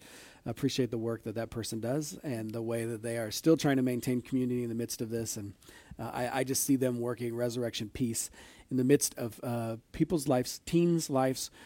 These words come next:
who, uh, are in hard places. And I just, man, appreciate,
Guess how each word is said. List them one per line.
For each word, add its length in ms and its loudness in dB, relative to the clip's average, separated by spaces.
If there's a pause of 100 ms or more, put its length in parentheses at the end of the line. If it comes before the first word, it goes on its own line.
(180)
who, 340 4
uh, 380 -6 (100)
are 280 -6 (100)
in 340 -4 (120)
hard 260 2
places. 480 -2 (280)
And 160 -2
I 120 -2
just, 280 -6
man, 220 -2
appreciate, 560 -4